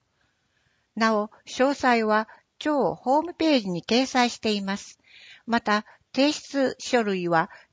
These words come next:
町ホームページからダウンロードできます。お問い合わせ先、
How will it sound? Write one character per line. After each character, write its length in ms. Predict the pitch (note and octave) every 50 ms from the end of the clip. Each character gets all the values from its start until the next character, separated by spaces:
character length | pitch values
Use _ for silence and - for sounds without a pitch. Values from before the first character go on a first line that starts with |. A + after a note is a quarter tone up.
| _ _
町 440 | - B3 B3 A#3 F#3 D#3+ - - -
ホ 240 | - - C4+ C#4 D4+
ー 20 |
ム 100 | E4 E4+
ペ 220 | C#4+ - D#4 C#4+ C4
ー 20 |
ジ 120 | G#3+ F#3 -
か 120 | - E3+
ら 160 | E3 D#3 E3
ダ 200 | F3 F#3 G3+ A#3
ウ 160 | C4 C#4 D4
ン 40 | C#4+
ロ 200 | C4 D4+ C#4 A3+
ー 20 | F#3
ド 160 | F3+ E3+ D#3+
で 100 | - D#3
き 140 | - F3 D#3
ま 140 | D#3 D#3 -
す。 180 | - - - _ _ _ _ _ _ _ _ _ _ _ _ _ _ _ _ _ _ _ _ -
お 80 | G3
問 280 | - - B3+ C4+ C4+ B3+
い 80 | B3 A#3
合 140 | - A3+
わ 80 | A3 A3+
せ 160 | - - A3
先、 480 | G#3 - G#3+ - - - G3 F3 -